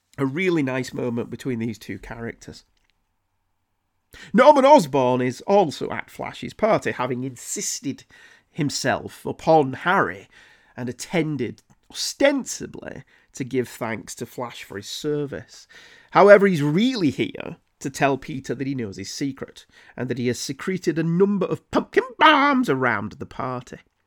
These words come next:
Should Peter say anything, he'll blow them. Lucky pumpkin bombs.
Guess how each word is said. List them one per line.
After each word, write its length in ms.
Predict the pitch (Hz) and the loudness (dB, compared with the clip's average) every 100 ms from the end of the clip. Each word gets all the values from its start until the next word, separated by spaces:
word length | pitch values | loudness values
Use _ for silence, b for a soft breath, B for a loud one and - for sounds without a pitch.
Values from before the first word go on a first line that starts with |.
| _ B B B | _ B B B
Should 260 | 147 143 | -2 -2
Peter 280 | - 135 120 | -2 -6 -6
say 280 | - 170 160 | -2 0 2
anything, 320 | 135 - 123 | 0 -2 -2
he'll 160 | - 190 | 2 2
blow 300 | 208 269 160 | 2 2 2
them. 160 | - _ _ _ _ _ _ _ _ _ - _ | -2 _ _ _ _ _ _ _ _ _ -20 _
Lucky 240 | 110 104 - | -12 -10 -8
pumpkin 400 | 160 165 - 135 | -6 -6 -4 -4
bombs. 300 | 107 110 | -6 -10